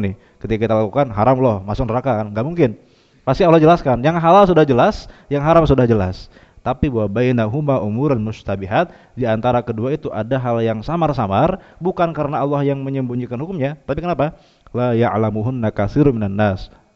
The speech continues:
Banyak orang yang tidak tahu. Jadi, kenapa ada syubhat? Karena pengetahuan orang yang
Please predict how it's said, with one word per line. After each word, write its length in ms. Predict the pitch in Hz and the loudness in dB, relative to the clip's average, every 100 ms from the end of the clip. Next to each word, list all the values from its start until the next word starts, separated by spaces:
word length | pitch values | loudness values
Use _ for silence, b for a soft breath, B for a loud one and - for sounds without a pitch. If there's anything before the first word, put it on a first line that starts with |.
| _ - | _ -8
Banyak 240 | 110 123 | -4 -4
orang 240 | 107 113 110 | -4 -4 -4
yang 60 | |
tidak 160 | 104 92 | -6 -4
tahu. 320 | 95 92 - _ _ | -6 -8 -12 _ _
Jadi, 320 | 95 101 160 - b b | -10 -6 -6 -8 b b
kenapa 240 | 165 190 | -6 0
ada 120 | 160 127 | 0 0
syubhat? 500 | 117 127 170 - - | 0 0 0 -4 -8
Karena 320 | 113 113 143 | -6 -4 -6
pengetahuan 580 | - 127 117 117 113 110 | -6 -4 -2 -2 -4 -4
orang 260 | 113 123 120 | -6 -6 -4
yang 160 | 107 | -4